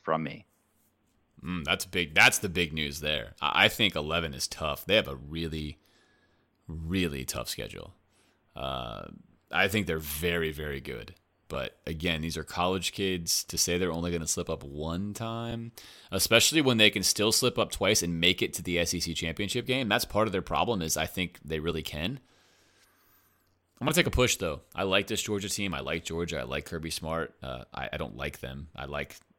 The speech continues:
Speaker 2: them analytically. And I'm gonna say push. I think they get to eleven, which makes me sad, but I think they do. All right, next on this list is Florida. Florida's interesting. I'll tee it off by saying that we have nine wins in the Vegas over-under, but we're interesting because depending on what sites you read,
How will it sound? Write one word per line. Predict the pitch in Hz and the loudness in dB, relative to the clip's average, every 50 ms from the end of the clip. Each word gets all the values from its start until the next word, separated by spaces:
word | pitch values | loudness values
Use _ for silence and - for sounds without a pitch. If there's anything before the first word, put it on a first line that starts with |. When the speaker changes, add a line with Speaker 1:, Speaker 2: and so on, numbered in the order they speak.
| _ _ | _ _
Speaker 2:
them | - 78 73 73 | -10 -6 -4 -4
analytically. | 78 71 65 71 80 82 - 73 65 65 85 - - _ | -4 -4 -4 -4 -4 -4 -4 -6 -10 -10 -10 -12 -16 _
And | 73 73 76 | -10 -8 -6
I'm | 85 | -4
gonna | 92 104 107 | -4 -2 -2
say | - - 113 | 0 0 -2
push. | 95 - 117 120 87 - - | -2 0 -2 -2 -2 -2 -6
I | 71 | -6
think | 80 82 80 | -6 -6 -6
they | 82 82 | -6 -4
get | 78 85 80 | -6 -6 -4
to | - 82 | -4 -6
eleven, | 78 78 78 80 90 104 107 - - - _ - - - - - - _ _ _ | -2 -2 -2 -2 -2 -2 -4 -8 -12 -20 _ -20 -20 -20 -20 -20 -20 _ _ _
which | _ 85 80 - - | _ -8 -8 -6 -4
makes | 85 85 82 - | -4 -4 -2 -2
me | 80 | -2
sad, | - - 76 71 78 87 | -2 0 0 0 0 0
but | 85 78 | 0 -2
I | 71 69 | -4 -2
think | - 82 73 | -4 -4 -4
they | 80 | -4
do. | 76 78 82 73 - - - | 0 0 0 -2 -2 -6 -8
All | - 80 | -4 -2
right, | 80 76 85 | -2 2 4
next | 95 113 - - - 120 | 4 4 4 4 0 0
on | 110 104 | 2 2
this | 104 101 - - | 2 0 0 2
list | 107 104 104 - - | 2 2 0 0 0
is | 92 85 - | -2 -4 -4
Florida. | - - - 95 92 92 101 113 135 151 151 151 - - _ - - - - - _ | -4 -6 -4 0 2 4 4 4 4 4 2 2 -2 -12 _ -20 -20 -20 -20 -20 _
Florida's | - - 117 120 147 156 131 - | -6 0 2 2 2 2 0 0
interesting. | - 110 - - 131 - - 139 139 143 143 | -2 -2 -2 -2 -2 -2 2 2 2 2 2
I'll | 101 92 | 2 0
tee | 87 - - 110 | 0 0 0 2
it | 110 | 4
off | 104 101 113 117 - | 4 4 4 2 2
by | - 98 90 | 0 0 0
saying | - - 104 98 98 95 | 2 0 0 0 0 0
that | 87 - - | -2 -4 -4
we | - 92 90 | -2 0 0
have | 87 78 73 | 0 0 0
nine | 80 80 80 76 76 80 85 92 95 95 | -4 -2 0 0 2 2 2 2 0 0
wins | 80 82 80 80 85 101 117 123 127 - - - - - | -2 -2 -2 -2 -2 -4 -4 -4 -2 -2 -2 -4 -6 -8
in | - 82 | -10 -8
the | 82 | -6
Vegas | 71 78 78 78 78 82 - - | -2 -2 -2 -2 -2 -4 -4 -4
over-under, | 85 78 76 76 73 78 92 101 117 | -4 -4 -4 -4 -4 -2 -2 -2 -2
but | 101 92 90 | -2 -2 -2
we're | 87 85 - | -2 -2 0
interesting | - 110 123 - 123 - - 120 117 | 0 -2 0 0 -2 -2 0 -2 -2
because | 113 113 - - 110 110 104 | -2 -2 0 0 0 0 0
depending | - 87 - 113 123 131 131 131 | -2 -2 -2 -2 0 0 0 0
on | 120 | 0
what | 110 104 - | 0 0 0
sites | - 104 104 101 - 104 | 2 2 2 2 2 -2
you | 98 | -2
read, | 92 95 95 92 92 82 - | 0 0 2 2 2 0 -4